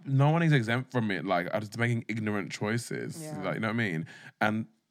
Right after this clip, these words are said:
Speaker 1: I've, you know, in the last couple of
Speaker 2: What's
Speaker 1: years,
Speaker 2: that
Speaker 1: I've def-
Speaker 2: saying, Dom?
Speaker 1: Oh, no, it's saying trying to log out. Don't you dare log out.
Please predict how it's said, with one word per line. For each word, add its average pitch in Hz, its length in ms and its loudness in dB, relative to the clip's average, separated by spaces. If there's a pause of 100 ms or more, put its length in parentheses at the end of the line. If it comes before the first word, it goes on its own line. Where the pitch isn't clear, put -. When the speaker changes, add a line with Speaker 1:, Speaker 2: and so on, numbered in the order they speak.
(600)
Speaker 1:
I've, 120 460 2 (680)
you 143 60 2
know, 123 100 4
in 107 80 0
the 117 60 2
last 117 220 2
couple 113 140 0
of 107 60 4
Speaker 2:
What's 98 80 6
Speaker 1:
years, 90 80 0
Speaker 2:
that 82 100 2
Speaker 1:
I've 107 160 6
def- 117 100 0
Speaker 2:
saying, 170 200 -4
Dom? 170 300 -4 (1080)
Speaker 1:
Oh, 123 220 6 (420)
no, 113 340 2
it's 87 120 -4
saying 117 160 0
trying 123 180 2
to 110 40 4
log 104 160 6
out. 101 360 6 (2500)
Don't 123 180 0
you 143 80 6
dare 107 220 6
log 95 200 4
out. 80 340 2